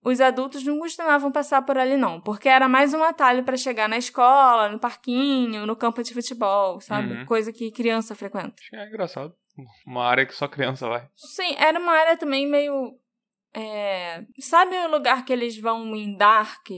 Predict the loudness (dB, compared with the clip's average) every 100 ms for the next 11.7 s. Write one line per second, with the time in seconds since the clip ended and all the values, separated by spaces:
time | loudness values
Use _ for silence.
0 | -14 -8 -6 -6 -6 -8 -2 -2 0 2
1 | 2 0 -4 -10 -10 -10 -8 -2 2 4
2 | 2 -2 -8 -10 -10 -10 -12 -12 _ _
3 | _ 0 0 0 0 0 -2 -4 -4 -4
4 | -10 -2 2 4 2 -2 0 0 0 -4
5 | -4 -2 -6 -10 _ _ _ _ -12 -10
6 | -12 _ -6 -2 -2 0 0 0 -4 -6
7 | -4 0 2 4 4 4 4 4 2 -4
8 | -8 2 4 6 6 4 4 4 4 4
9 | 2 0 -2 -2 -2 -4 -2 -2 0 -2
10 | -2 -6 -8 -6 -6 -6 -8 -8 -8 -10
11 | -12 -12 -14 -12 -8 -8 -8